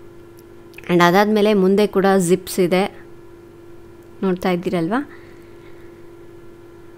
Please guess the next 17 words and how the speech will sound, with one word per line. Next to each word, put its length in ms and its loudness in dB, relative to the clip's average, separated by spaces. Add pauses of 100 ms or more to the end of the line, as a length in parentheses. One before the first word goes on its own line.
(180)
So 160 4
ಇದರಲ್ಲಿ, 580 4
ಆ, 440 2
ನಮಗೆ 340 4
ಬೇಕಾಗಿರೋಂಥ 640 2
ಏನಾದರೂ 360 0
ವಸ್ತುಗಳನ್ನ 480 0
ಇಟ್ಕೋಬೋದು, 680 -4
ಅಥವಾ 340 -4
ಮಕ್ಕಳಿಗೆ 580 0
ಬೇಕಾಗಿರೋವಂಥದ್ದನ್ನು 920 -2
ಇಟ್ಕೋಬೋದು. 560 -8
ಹಾಗೆ 520 -4
back 340 -2
side 240 -2
ಕೂಡ 160 -4
ಇದೆ. 300 -6